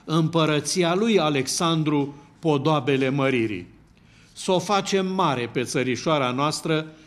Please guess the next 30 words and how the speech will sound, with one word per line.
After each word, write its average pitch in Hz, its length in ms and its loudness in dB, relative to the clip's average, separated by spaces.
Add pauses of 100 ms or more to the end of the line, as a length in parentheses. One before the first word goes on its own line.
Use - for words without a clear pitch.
(400)
prin 151 240 0
roadele 151 560 2
muncii 156 420 0
noastre 160 440 -2
și 156 200 -2
prin 151 460 -2 (320)
mărimea 151 840 0
vrednicilor 151 840 0
noastre, 113 520 -6 (320)
căci 143 220 -2
de 143 100 -2
astăzi 160 460 0
înainte 156 440 0
nimeni 156 500 0
nu 143 120 -2
ne 139 160 0
mai 135 240 0
jignește 143 840 -4 (340)
în 147 240 0
lucrare 147 760 0 (300)
și - 120 -8
dacă 151 300 0
nu 165 140 2
putem 165 400 0
să 165 200 -2
ne 147 280 0 (240)
urmăm 151 520 2
în 151 180 0
pace 165 460 -2
dezvoltarea, 147 1160 -2